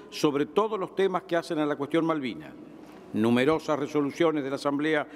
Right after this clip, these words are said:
General de las Naciones Unidas, del Comité Especial de Descolonización y de otros foros regionales y subregionales apoyan y han apoyado nuestro pedido. En el contexto de esta reclamación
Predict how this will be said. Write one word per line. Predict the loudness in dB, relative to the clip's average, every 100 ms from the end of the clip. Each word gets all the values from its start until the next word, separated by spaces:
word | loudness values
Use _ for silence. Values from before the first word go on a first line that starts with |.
| -12 0
General | 0 2 0 -2
de |
las | -4
Naciones | -4 -2 -2 0
Unidas, | 0 2 2 -2 -8 -14 -14 -16 -4
del | -2 0
Comité | 0 0 0
Especial | -2 -2 0 0 0
de | -2
Descolonización | -2 -2 -2 -2 -2 -2 -2 -4 -14 -18 -2
y | 2 4
de | 6
otros | 4 2 -4 -2
foros | -2 0 -2
regionales | -2 -2 0 -2 -6 -10
y |
subregionales | -8 -6 -4 0 2 2 -2 -10 -16 -18 -16 -6
apoyan | -4 2 2 2 0 -4 -6
y | 0
han | 0
apoyado | 0 -4 0 0 0 -4 -8 -10 -2
nuestro | -2 0 0
pedido. | 2 0 -4 -8 -14 -18 -20 -20 -18 -20 -8
En | 0 2
el | 4
contexto | 2 2 0 0 2 2
de | 2
esta | 0
reclamación | 0 0 0 0 0 0 2 2 -2